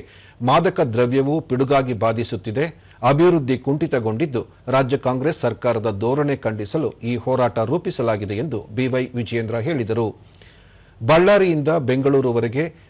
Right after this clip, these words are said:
ಬಿ ಜೆ ಪಿ ವತಿಯಿಂದ ಪಾದಯಾತ್ರೆ ಹಮ್ಮಿಕೊಳ್ಳಲು ನಿರ್ಧರಿಸಲಾಗಿದ್ದು, ಇದಕ್ಕೆ ಪಕ್ಷದ ವರಿಷ್ಠರ ಅನುಮತಿ ಕೋರಲಾಗಿದೆ. ಶೀಘ್ರದಲ್ಲೇ ಪಾದಯಾತ್ರೆ ಬಗ್ಗೆ ರೂಪುರೇಷೆ ಸಿದ್ಧಪಡಿಸಲಾಗುವುದು ಎಂದು ತಿಳಿಸಿದರು. ಮನ್ರೇಗಾ ಯೋಜನೆಯಲ್ಲಿ ಸಾಕಷ್ಟು ಭ್ರಷ್ಟಾಚಾರ ನಡೆದಿದ್ದು,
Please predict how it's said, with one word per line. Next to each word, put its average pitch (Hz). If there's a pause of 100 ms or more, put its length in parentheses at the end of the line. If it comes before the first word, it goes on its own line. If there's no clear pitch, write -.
ಬಿ 143
ಜೆ 185
ಪಿ 175
ವತಿಯಿಂದ 123
ಪಾದಯಾತ್ರೆ 123
ಹಮ್ಮಿಕೊಳ್ಳಲು 117
ನಿರ್ಧರಿಸಲಾಗಿದ್ದು, 110 (120)
ಇದಕ್ಕೆ 139
ಪಕ್ಷದ 120
ವರಿಷ್ಠರ 117
ಅನುಮತಿ 117
ಕೋರಲಾಗಿದೆ. 113 (260)
ಶೀಘ್ರದಲ್ಲೇ 120 (280)
ಪಾದಯಾತ್ರೆ 123
ಬಗ್ಗೆ 117
ರೂಪುರೇಷೆ 117
ಸಿದ್ಧಪಡಿಸಲಾಗುವುದು 110
ಎಂದು 127 (120)
ತಿಳಿಸಿದರು. 113 (680)
ಮನ್ರೇಗಾ 208
ಯೋಜನೆಯಲ್ಲಿ 135
ಸಾಕಷ್ಟು -
ಭ್ರಷ್ಟಾಚಾರ 113
ನಡೆದಿದ್ದು, 107